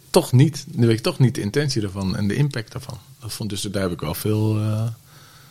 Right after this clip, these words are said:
veel meer begrip voor gekregen en ook veel meer, eh, ja, en hetzelfde geldt natuurlijk voor,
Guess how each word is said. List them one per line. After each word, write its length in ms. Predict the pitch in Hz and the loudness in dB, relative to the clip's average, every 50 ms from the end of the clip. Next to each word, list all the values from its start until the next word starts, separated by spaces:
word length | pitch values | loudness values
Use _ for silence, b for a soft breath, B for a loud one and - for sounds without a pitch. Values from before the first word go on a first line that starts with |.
| B B B B | B B B B
veel 180 | - - 123 120 | 4 6 8 8
meer 240 | 120 117 113 107 | 8 6 6 4
begrip 420 | 101 110 - - 143 156 143 131 - - | 2 0 -4 -2 -2 -2 -2 -4 -10 -12
voor 180 | - - 101 90 | -6 -4 -4 -4
gekregen 300 | - - - 98 95 92 | -4 -4 -2 0 2 2
en 80 | 98 98 | 4 2
ook 120 | 92 - | 2 2
veel 200 | - 104 101 101 | 0 0 0 0
meer, 440 | 101 101 101 101 98 101 107 113 127 - | 0 -2 -2 -4 -4 -4 -6 -8 -10 -12
eh, 60 | - 123 107 104 104 104 107 107 - - | -8 -4 -4 -2 -2 -2 -4 -6 -6 -4
ja, 120 | 147 123 110 | -2 0 0
en 40 | 90 | 0
hetzelfde 380 | 85 101 - 107 98 92 98 | 0 2 4 4 4 2 -2
geldt 200 | - 85 82 82 | -6 -6 -6 -4
natuurlijk 340 | 85 82 - 87 85 - - | -4 -4 -4 -6 -8 -10 -10
voor, 320 | - 95 92 92 92 92 | -8 -6 -6 -4 -4 -6